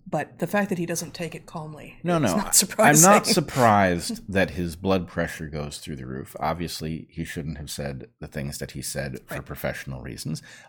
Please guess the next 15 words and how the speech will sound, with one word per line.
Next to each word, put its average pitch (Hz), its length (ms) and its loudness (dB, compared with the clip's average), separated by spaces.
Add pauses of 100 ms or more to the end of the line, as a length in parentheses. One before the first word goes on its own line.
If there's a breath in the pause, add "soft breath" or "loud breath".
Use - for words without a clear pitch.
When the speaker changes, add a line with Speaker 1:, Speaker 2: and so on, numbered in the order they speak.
Speaker 2:
Obviously, 87 720 -4
the 76 120 -8
things 90 400 -6
he 78 120 -8
is 69 140 -8
reporting 78 500 -6
are 67 120 -8
disturbing 71 600 -8
in 80 80 -4
and 78 140 -4
of 69 100 -8
themselves. 117 640 -8
Speaker 1:
Mm-hmm. 180 240 -6
Speaker 2:
As 165 200 0
he 78 200 -4